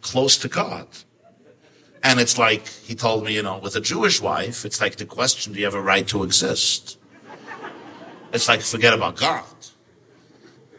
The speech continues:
Uh, somebody once asked Rabbi Adin Steinsaltz at a dinner in Manhattan if Mashiach is gonna be a man or a woman. He said, "A man." She said, "That's horrible. That's male chauvinistic. Why can Mashiach be a woman?"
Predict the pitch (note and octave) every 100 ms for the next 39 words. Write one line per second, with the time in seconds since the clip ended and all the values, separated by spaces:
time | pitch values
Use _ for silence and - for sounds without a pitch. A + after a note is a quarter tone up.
0 | _ - - - _ - G#2+ G#2+ G#2 -
1 | B2 B2 A#2+ A2+ A2+ A#2+ A#2 - A2 G#2+
2 | G#2 A#2 A#2 - B2 B2+ B2 A2+ G2 G#2
3 | F#2 F2+ A#2 G2+ G2 - B2+ D3 A2+ F3
4 | - _ _ _ _ _ - - G2+ -
5 | D#3+ E3 F#2+ - G#2 - A2 G#2+ A2+ G2+
6 | G2+ G2+ G2+ G#2+ B2+ F3 - - - -
7 | - F#2+ - F#2+ G2+ A2+ F3+ C3+ E2 -
8 | _ - _ _ - - - F2+ E2 -
9 | - - G3+ F3+ F2 F2+ F#2 - G2 F#2+
10 | - A2 A#2 F3 F#3+ - F#2 G2+ G2+ G#2
11 | G2+ - F#2 D#2+ F2 A2 D3 F3+ D#2+